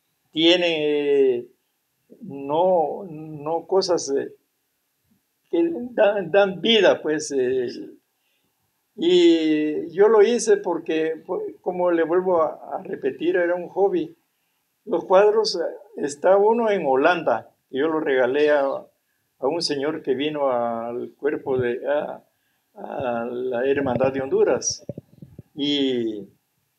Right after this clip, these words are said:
allá está uno, ah, eh, también, eh,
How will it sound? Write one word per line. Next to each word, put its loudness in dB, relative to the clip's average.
allá 4
está -2
uno, 0
ah, 2
eh, 0
también, -6
eh, -2